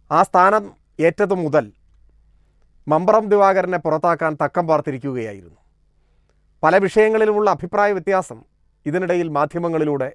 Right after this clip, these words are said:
പുറത്തു വന്നതുമാണ്. കെ സുധാകരൻ്റെ സ്വേച്ഛാധിപത്യ വാഴ്ചയുടെ തുടർച്ചയിൽ ഒരു ഘട്ടത്തിൽ മമ്പ്രം ദിവാകരനും കോൺഗ്രസിന് പുറത്തേക്കുള്ള വാതിൽ തുറന്നു എന്നതാണ് യാഥാർത്ഥ്യം. ഈ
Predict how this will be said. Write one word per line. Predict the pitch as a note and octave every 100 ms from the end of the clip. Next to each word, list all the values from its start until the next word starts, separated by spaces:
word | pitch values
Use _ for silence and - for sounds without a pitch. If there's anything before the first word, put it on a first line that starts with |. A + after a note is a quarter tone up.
| _
പുറത്തു | C#3 C#3 D#3+
വന്നതുമാണ്. | C3+ C3+ C#3 B2+ A2+ G#2+ _ _ _ _ _ _ _ _ _ _ _ -
കെ | F#3
സുധാകരൻ്റെ | G#3 G3 G3+ G#3 G#3 G3+ G#3+ - _ _ _ _ _ -
സ്വേച്ഛാധിപത്യ | D#3+ F#3 - A3 G#3+ A3+ A#3
വാഴ്ചയുടെ | G#3 F3+ F3 G3+ F#3+ F3+ G#3 - - _ _ _ _ _ _ _ _ _ E3+
തുടർച്ചയിൽ | E3 - - G3+ D3 C3 -
ഒരു | D#3+ C#3
ഘട്ടത്തിൽ | D#3+ G3 - A2 - _ _ _ _ _ _ _ _ _ _ _ _ -
മമ്പ്രം | D3 E3+ A3+ G#3+
ദിവാകരനും | F#3+ F3+ E3+ D#3 D3+ C#3 _ _ -
കോൺഗ്രസിന് | D3 E3 F3 F3 D#3
പുറത്തേക്കുള്ള | D3 D3 E3 D3+ D3 C3+
വാതിൽ | C3 C3+ C#3 C3
തുറന്നു | C3 C3+ C3 - C3+
എന്നതാണ് | C3 B2 A#2 A2+ - -
യാഥാർത്ഥ്യം. | B2 - A#2+ - A#2 _ _ _ _ _ _ _ _ _ _ _ _ -
ഈ | F3